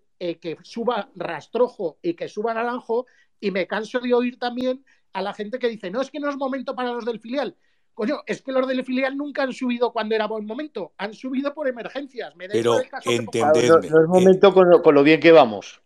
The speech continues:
Speaker 2: entendedme, vamos a ver, que yo os estoy dando, y tú la estabas leyendo, la información que, de alguna manera, em, el, el representante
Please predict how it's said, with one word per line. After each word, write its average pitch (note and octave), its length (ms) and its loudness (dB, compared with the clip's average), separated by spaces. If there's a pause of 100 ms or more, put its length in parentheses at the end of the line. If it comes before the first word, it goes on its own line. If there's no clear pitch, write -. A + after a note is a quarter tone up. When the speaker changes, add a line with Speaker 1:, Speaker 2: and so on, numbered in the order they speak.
Speaker 2:
entendedme, A#2+ 880 0
vamos A2+ 300 -8
a A#2 60 -4
ver, G#2 180 -6
que G2+ 160 -6
yo C#3 160 0
os E3 140 -4
estoy C#3 360 -6
dando, B2+ 400 -4
y G2+ 120 -12
tú A#2 260 -8
la G2 120 -4
estabas G2+ 340 -4
leyendo, G#2+ 460 -4 (300)
la G2+ 140 -2
información B2+ 680 -2
que, C#3 340 0
de G2+ 180 -6
alguna F2+ 300 -6
manera, C3+ 500 -2 (420)
em, F#2+ 560 -2 (420)
el, F#2 540 -4
el G#2 140 0
representante A2 1200 0